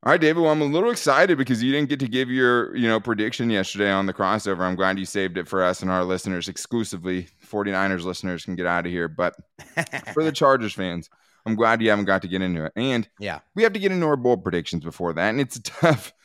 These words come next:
Speaker 1: When you have a matchup like this, it's tough not to go with, like, a negative bold prediction and start making bold <laughs> predictions about the forty-niners, you know, 'cause it just seems like such a tough matchup just
Speaker 2: Yeah.
Speaker 1: because of the Chargers' strengths and weaknesses and all those things and just how injured they are. They're so injured.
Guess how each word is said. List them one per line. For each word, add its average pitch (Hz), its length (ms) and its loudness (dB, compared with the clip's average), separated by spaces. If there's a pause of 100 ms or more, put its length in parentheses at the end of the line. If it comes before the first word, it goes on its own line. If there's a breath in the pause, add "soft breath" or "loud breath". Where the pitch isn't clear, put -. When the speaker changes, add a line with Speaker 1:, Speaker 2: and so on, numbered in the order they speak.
(120 soft breath)
Speaker 1:
When 180 120 2
you 196 140 6
have 208 120 6
a 175 60 8
matchup 131 440 4
like 127 200 2
this, 123 180 0
it's 92 160 -14
tough 185 240 8
not 131 220 2
to 117 80 -4
go 110 160 4
with, 101 160 2
like, 95 160 2
a 90 100 2
negative 95 640 2
bold 92 180 -2
prediction 90 380 -2
and 82 200 -2
start 92 220 -2
making 95 240 -4
bold 87 200 -4
<laughs> - 20 -20
predictions - 560 -6
about 113 280 0
the 107 80 -6
forty-niners, 101 680 -2 (380 soft breath)
you 127 100 4
know, 123 180 6
'cause 127 200 0
it 113 100 4
just 110 260 0
seems 113 220 0
like 107 140 2
such 104 200 0
a 92 40 -10
tough 104 220 2
matchup 98 480 0
just 104 340 -6
Speaker 2:
Yeah. 90 200 -10
Speaker 1:
because 104 160 -2
of 85 100 -8
the 87 80 -4
Chargers' 85 400 -2
strengths 87 280 -6
and 85 100 -10
weaknesses 85 520 -8
and 85 80 -4
all 87 160 -2
those 82 160 -8
things 98 240 -6
and 85 80 -10
just 82 160 -16
how 107 340 -2 (160)
injured 113 500 2
they 113 140 0
are. 101 340 0
They're 113 160 0
so 127 320 0
injured. 107 360 0